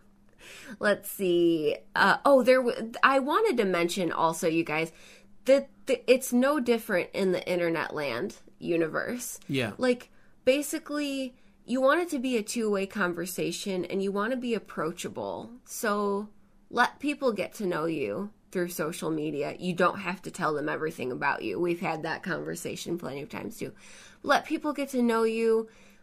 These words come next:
Speaker 1: Let them get to know you over a long period of time if that's what they're comfortable with. That's why, you know, you might put stuff out there and you might get crickets for a while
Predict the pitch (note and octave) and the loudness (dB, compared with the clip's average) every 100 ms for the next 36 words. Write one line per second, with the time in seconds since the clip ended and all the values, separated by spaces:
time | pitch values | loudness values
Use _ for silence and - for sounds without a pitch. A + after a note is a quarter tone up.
0 | - C4+ D4 D#4 C#4 C#4 C4 A#3 A3 A3 | -2 0 2 0 0 -2 0 0 0 0
1 | G#3+ G#3+ G#3 G3+ G3 F#3+ - - - - | 0 2 6 6 6 2 -4 -20 -10 6
2 | A#3 A#3+ A#3+ G#3+ A3 A3 A3+ G#3+ A3 G3 | 6 8 6 8 8 6 2 2 2 2
3 | F#3+ G#3+ G3 G3+ G3+ F#3 F#3+ F#3 F3+ G3+ | 0 2 4 4 2 0 0 -2 -2 -4
4 | F#3+ F#3 G3+ F#3+ G3 E3+ E3+ F3 F3 F3+ | -2 -2 -2 -4 -4 -4 -2 -2 0 -2
5 | F3+ F3+ F3+ G3 G3 F#3 F3+ E3+ E3+ E3+ | -4 -6 -6 -2 0 2 2 4 4 4
6 | F3 F3 - - G3+ - D#3 F3 E3 E3 | 4 2 0 -4 -6 -4 -6 -2 0 -2
7 | E3+ D#3+ D#3+ D#3 D3+ D#3 - C#3+ - D#3+ | -2 -4 -2 -2 -2 -4 -2 -6 -4 -6
8 | D#3 D3+ - E3 D3+ D3+ D#3 C3+ D3 | -4 -8 -6 -6 -4 -4 -6 -6 -8